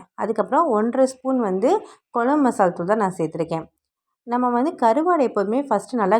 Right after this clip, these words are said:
க்ளீன் பண்ணிடுங்க. அதுக்கு வந்து நான் கொஞ்சம் சுடுதண்ணி வச்சு அதில் கொஞ்சமாக மஞ்சத்தூள் போட்டு கருவாடு வந்து ஒரு, ஒரு செகண்டுக்கு வந்து அதை லைட்டாக போட்டு வச்சுட்டு அப்புறம் க்ளீன் பண்ணி எடுத்து தனியாக வச்சுட்டேன். ரொம்ப நேரம் விட்டிங்கன்னா கருவாடு வந்து பிஞ்சு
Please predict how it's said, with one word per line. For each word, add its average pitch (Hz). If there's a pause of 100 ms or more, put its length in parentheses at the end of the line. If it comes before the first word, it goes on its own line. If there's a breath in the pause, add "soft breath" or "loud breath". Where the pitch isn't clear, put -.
க்ளீன் 226
பண்ணிடுங்க. 165 (240)
அதுக்கு 208
வந்து 220
நான் 208
கொஞ்சம் 180
சுடுதண்ணி 226
வச்சு 185
அதில் 202 (400)
கொஞ்சமாக 262
மஞ்சத்தூள் 240
போட்டு 185 (100)
கருவாடு 233
வந்து 208 (100)
ஒரு, 233 (120)
ஒரு 254 (100)
செகண்டுக்கு 247
வந்து 202 (500 loud breath)
அதை 208 (160)
லைட்டாக 214 (100)
போட்டு 226
வச்சுட்டு 190 (160)
அப்புறம் 202
க்ளீன் 262
பண்ணி 220
எடுத்து 185
தனியாக 180
வச்சுட்டேன். 180 (420 loud breath)
ரொம்ப 247
நேரம் 349
விட்டிங்கன்னா 254 (100)
கருவாடு 262
வந்து 240 (100)
பிஞ்சு 226